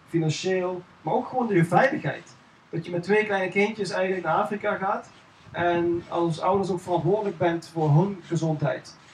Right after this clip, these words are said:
En je kan als ouders wel een hele leuke uitdaging aangaan, maar je hebt ook verantwoordelijkheid over je kinderen. En een van de beloftes die God uitsprak door iemand anders, dat is ook zo mooi, hè? God werkt door andere mensen, spreekt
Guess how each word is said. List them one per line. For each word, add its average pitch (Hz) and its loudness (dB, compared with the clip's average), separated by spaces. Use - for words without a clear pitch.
En 143 -6
je 156 0
kan 180 -2
als 175 2
ouders 190 4
wel 175 0
een 165 -4
hele 175 0
leuke 170 0
uitdaging 170 2
aangaan, 156 2
maar 170 0
je 185 2
hebt 208 2
ook 202 -2
verantwoordelijkheid 175 0
over 143 0
je 151 4
kinderen. 165 -2
En 170 0
een 220 0
van 240 0
de 208 2
beloftes 208 2
die 175 -8
God 208 0
uitsprak 180 2
door 208 6
iemand 175 0
anders, 156 2
dat - -12
is 226 -4
ook 233 -10
zo 240 -2
mooi, 202 2
hè? 156 -2
God 202 0
werkt 202 2
door 170 2
andere 175 0
mensen, 175 -2
spreekt 180 -6